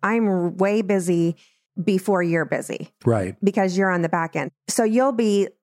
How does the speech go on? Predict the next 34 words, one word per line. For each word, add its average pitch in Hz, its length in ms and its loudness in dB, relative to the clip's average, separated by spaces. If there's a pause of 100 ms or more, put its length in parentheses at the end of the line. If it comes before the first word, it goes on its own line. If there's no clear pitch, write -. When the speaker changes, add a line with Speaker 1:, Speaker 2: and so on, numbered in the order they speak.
(140)
Speaker 1:
you 208 160 2
know, 180 160 0
like, 170 280 -2
"Oh, 226 80 0
I'm 233 160 0
gonna 240 120 0
go 233 140 0
fishing 220 380 -2
with 208 120 0
the 202 80 -2
boys," 202 540 0
or, 175 100 0
"I'm 185 140 -2
gonna 202 180 0
go, 185 360 0
you - 120 -2
know, 185 200 0 (200)
hey, 226 280 0
we 208 120 0
got, 190 220 -2 (420)
we 226 60 2
need 247 140 0
to 247 60 0
start 233 320 -2
that 214 180 -2
new 214 160 2
series 214 500 0
on 180 180 0
Netflix," 185 400 -2
or 190 60 -2
whatever. 190 260 0
And 185 140 -2
I'm 185 140 0
like, 175 200 -2